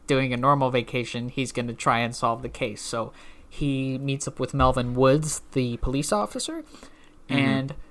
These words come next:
Speaker 1: see, this is gonna be a little jumbled because every time I say something about this game, I think of something else that I forgot to say, so bear with me. Um,
Speaker 2: Uh-huh.
Speaker 1: and, uh, he has a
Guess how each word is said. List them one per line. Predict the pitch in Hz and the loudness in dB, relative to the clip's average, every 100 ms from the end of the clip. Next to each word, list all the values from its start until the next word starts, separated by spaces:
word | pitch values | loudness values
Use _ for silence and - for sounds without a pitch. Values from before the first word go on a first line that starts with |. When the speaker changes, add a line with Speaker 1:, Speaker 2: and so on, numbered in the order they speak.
| - | -18
Speaker 1:
see, | - - 202 - - | -4 2 2 0 -8
this | - 220 | 0 2
is | 226 | 2
gonna | 226 214 | 4 6
be | 185 180 | 8 8
a | |
little | 170 185 | 10 8
jumbled | 160 165 151 139 | 8 4 4 0
because | 135 147 143 | 0 -2 -2
every | 143 170 | 0 0
time | 170 175 165 | 0 -2 0
I | 139 | -2
say | - 151 | 0 -2
something | 151 180 180 | 0 -2 0
about | 185 190 | 2 2
this | 165 170 | 0 -2
game, | 175 180 | -2 -2
I | - - | -4 -4
think | 160 151 | -4 -2
of | 135 | 0
something | 147 143 135 | 0 0 2
else | 135 143 - | 2 2 0
that | 127 | -2
I | 123 | -2
forgot | - 120 117 143 | -4 0 0 0
to | 170 | -4
say, | - 214 208 | -2 -2 -2
so | - 147 123 - - | -2 0 0 -2 0
bear | 131 | 2
with | 139 147 208 | 2 0 -2
me. | 208 - - - - - | -4 -6 -16 -16 -10 0
Um, | 131 113 113 | 0 0 -4
Speaker 2:
Uh-huh. | 120 110 113 110 - - - - - - - | -6 -2 -2 -4 -10 -18 -18 -18 -18 -18 -4
Speaker 1:
and, | 156 156 151 | -2 -2 0
uh, | 147 131 | 2 4
he | 160 | 4
has | 151 143 | 2 4
a | 131 120 | 0 -4